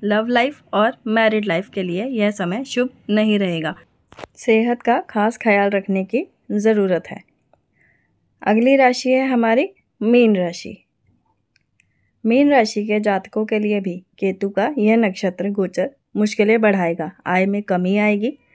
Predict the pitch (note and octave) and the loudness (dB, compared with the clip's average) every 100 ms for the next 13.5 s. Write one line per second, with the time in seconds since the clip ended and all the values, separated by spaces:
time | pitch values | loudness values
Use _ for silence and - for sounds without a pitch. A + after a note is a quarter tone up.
0 | _ _ - A3 B3 C4 C4 B3 G3 A3 | _ _ 0 0 0 -4 -4 -4 -6 -4
1 | C#4+ A#3+ A3 G3 G3 E3+ E3 F3+ _ _ | -6 -6 -6 -4 -4 -8 -10 -14 _ _
2 | - G#3 A3 B3+ B3 G#3+ G3+ - F3 - | -10 -2 0 0 0 -2 -2 -10 -10 -10
3 | - F3 F#3 A3 A3+ A3 G#3+ G#3 - - | -8 -4 0 0 0 0 -2 -2 -8 -4
4 | G#3+ A3 G3 F3+ F3 F3+ D3 _ _ _ | 0 2 2 -2 -4 -6 -10 _ _ _
5 | - G3 F#3 F#3+ D#4 - F#3 F#3 C4 - | -4 -2 0 -2 -4 -4 -2 0 -2 0
6 | A#3+ A#3 A#3 A#3+ E4+ _ - B3 A#3 G#3+ | 0 0 0 -2 -2 _ -2 0 0 -6
7 | - F3+ F3 F#3 _ _ _ _ - G3+ | -6 -6 -6 -8 _ _ _ _ -4 -4
8 | F#3 G#3 G#3 B3+ F4+ - A3 A3+ G#3 G3+ | -2 -2 2 0 0 -4 0 0 2 0
9 | F3 F#3 _ _ _ - G#3 B3+ B3+ A3 | 0 -6 _ _ _ -2 0 0 0 0
10 | G#3+ G#3 G3+ F#3+ F#3 F#3+ C#4 - _ - | 0 -2 -2 -2 -2 -2 -4 -4 _ -6
11 | G#3+ G#3 F#3+ C#4 - - G3+ E3+ D#3+ D#3+ | 0 2 2 0 -2 0 2 2 -4 -12
12 | _ _ _ _ _ A#3 A3+ A3+ B3+ C#4 | _ _ _ _ _ 0 2 4 2 2
13 | D4 B3 A3+ G#3 | 0 0 -2 -2